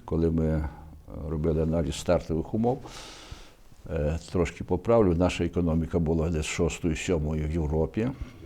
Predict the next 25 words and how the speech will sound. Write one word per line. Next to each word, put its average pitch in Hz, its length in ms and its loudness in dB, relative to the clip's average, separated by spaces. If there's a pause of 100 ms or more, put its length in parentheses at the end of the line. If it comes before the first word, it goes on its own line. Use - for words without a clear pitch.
десь 80 280 -4
навколо 78 400 0
Німеччини, 78 580 0
Франції. 101 600 -2 (1200)
А 85 180 2
якщо 87 280 2
зрівняти, 82 460 2
наприклад, 85 420 0
з - 40 -8
сусідньою 85 520 0
Польщею, 71 680 -4 (300)
то 71 120 -2
ми 85 120 0
по 90 140 -2
всім 95 240 -2
показникам 82 720 -2
випереджали 76 600 0
поляків, 85 540 0
ну, 101 120 0
мінімум 98 400 2
в 82 80 -6
середньому 85 480 0
на 78 80 -2
п'ятнадцять-двадцять 73 1000 -4
відсотків. - 520 -12